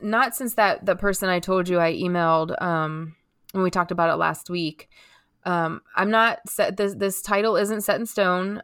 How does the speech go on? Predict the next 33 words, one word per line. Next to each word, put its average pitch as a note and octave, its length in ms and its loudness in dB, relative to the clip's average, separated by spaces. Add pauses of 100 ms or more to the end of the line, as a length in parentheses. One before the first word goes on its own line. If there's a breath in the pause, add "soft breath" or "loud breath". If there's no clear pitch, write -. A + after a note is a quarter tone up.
(100)
I F3+ 80 -2
think G3+ 200 -4
once G#3+ 300 0
I A3+ 120 2
do G3 360 0
at E3+ 80 2
least F#3 240 -2
this E3+ 240 -4
first F3+ 480 -2
edit, F3+ 400 2 (140)
then F3 200 0
I'll F3 80 2
have F3 180 0
a E3+ 60 2
better F3 240 4
idea. F3 400 2 (400 soft breath)
But A#3 80 0
I B3 40 4
think E4 120 4
I - 20 6
wanna E4 200 4
name G3 360 4
the F3+ 60 2
prequel, F3 320 0
even C#4+ 200 2
though D#4+ 100 4
the B3 100 4
prequel A3 380 2
is F3+ 100 0
not F3+ 200 2
going F#3 320 2
to F3 100 -6
be F3 440 -2